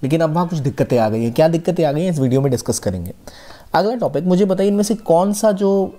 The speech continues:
डिक्लेरेशन या प्रोटोकॉल है, ये एनवायरमेंटल प्रोटेक्शन की बात करता है, मैड्रिड प्रोटोकॉल, जेसीपीओए या फिर बाकू डिक्लेरेशन, कौन सा है इसमें, मुझे बताइए आप आंसर।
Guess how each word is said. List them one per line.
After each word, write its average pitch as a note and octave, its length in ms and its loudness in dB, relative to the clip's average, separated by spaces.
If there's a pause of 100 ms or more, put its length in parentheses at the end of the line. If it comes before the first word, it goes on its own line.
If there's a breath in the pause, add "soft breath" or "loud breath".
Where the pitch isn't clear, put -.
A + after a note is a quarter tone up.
डिक्लेरेशन D#3+ 520 2
या F3+ 80 4
प्रोटोकॉल E3 540 2
है, C#3 120 -2
ये C#3+ 200 0
एनवायरमेंटल D#3 580 2
प्रोटेक्शन B2 420 -4
की A2+ 80 -2
बात G#2+ 200 2
करता G#2 280 -2
है, A2 160 -4 (340 loud breath)
मैड्रिड C3 300 2
प्रोटोकॉल, B2+ 500 2
जेसीपीओए C3+ 580 0
या C3+ 60 2
फिर C3+ 140 0
बाकू A#2+ 260 0
डिक्लेरेशन, G2+ 500 -6 (540 loud breath)
कौन F#3 200 2
सा F#3 120 -4
है G3 120 2
इसमें, C#3 200 -4
मुझे A#2+ 160 -2
बताइए B2+ 240 2
आप G#2+ 160 2
आंसर। F2+ 260 -6